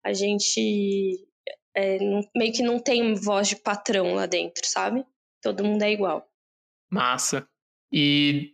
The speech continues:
Speaker 2: durante a pandemia, ainda deve tá diferente, mas teve grandes mudanças, assim, no fluxo de trampo, até pra poder frequentar o estúdio, né? Imagino que teve um período que todo mundo ficou parado.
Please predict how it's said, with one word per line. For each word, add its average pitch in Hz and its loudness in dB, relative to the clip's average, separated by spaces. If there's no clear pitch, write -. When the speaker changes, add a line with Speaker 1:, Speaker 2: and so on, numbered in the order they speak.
Speaker 2:
durante 180 2
a 165 2
pandemia, 151 2
ainda 156 2
deve 143 0
tá 143 0
diferente, 143 0
mas 143 0
teve 151 2
grandes 147 2
mudanças, 143 0
assim, 139 0
no 143 2
fluxo 151 0
de 139 0
trampo, 156 0
até 147 0
pra 160 -2
poder 156 0
frequentar 147 0
o 175 2
estúdio, 147 2
né? 139 0
Imagino 139 0
que - -16
teve 147 0
um 147 -2
período 143 0
que 147 -2
todo 147 0
mundo 147 2
ficou 147 -6
parado. 143 0